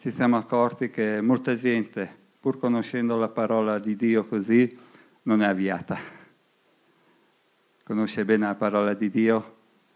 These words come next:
ma è restata lì dov'è. E la parola di Dio non ha azione nella sua vita. E attraverso questi insegnamenti, così come lo è stato anche me, per me,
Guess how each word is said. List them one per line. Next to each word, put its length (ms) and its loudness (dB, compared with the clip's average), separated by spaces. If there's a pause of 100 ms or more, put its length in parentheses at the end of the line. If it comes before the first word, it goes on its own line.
(160)
ma 420 -4 (160)
è 80 -8
restata 440 -2
lì 180 -2
dov'è. 360 -6 (1200)
E 60 -4
la 120 2
parola 400 4
di 160 0
Dio 200 4
non 220 2
ha 300 0
azione 480 -4
nella 180 0
sua 220 -6
vita. 360 -6 (1400)
E 520 -2
attraverso 460 2
questi 260 -2
insegnamenti, 960 -2 (760)
così 240 -2
come 180 0
lo 80 0
è 40 -2
stato 300 -6
anche 240 -2
me, 300 0 (160)
per 180 -2
me, 280 2